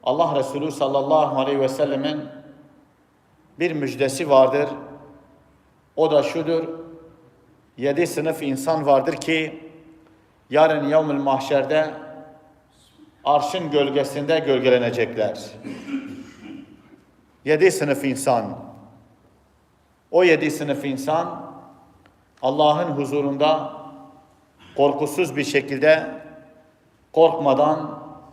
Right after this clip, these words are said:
hüzün, keder görmeden, hüzünlenmeden yüce arşın gölgesinde Allah tarafından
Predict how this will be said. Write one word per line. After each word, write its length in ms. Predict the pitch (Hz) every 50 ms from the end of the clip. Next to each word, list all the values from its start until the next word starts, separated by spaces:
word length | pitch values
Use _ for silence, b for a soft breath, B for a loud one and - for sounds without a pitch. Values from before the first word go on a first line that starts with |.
| - - - - - - - - - - - - - -
hüzün, 360 | 143 139 - 175 175 165 151
keder 340 | - - 151 147 170 165 160
görmeden, 720 | - 160 156 165 165 160 151 143 135 147 151 151 143 147 139
hüzünlenmeden 1000 | 147 139 139 147 143 143 156 165 160 147 147 139 139 151 151 156 156 156 147 - - - - - - - - - _ _ _ _ -
yüce 240 | 127 135 127 175 156
arşın 440 | 147 143 139 143 - 165 160 147
gölgesinde 840 | 139 139 131 123 131 139 127 - 139 139 139 147 156 165 165 160 - -
Allah 360 | 135 139 139 156 160 151 -
tarafından 800 | - 139 139 135 139 - 139 139 147 151 160 156 - - -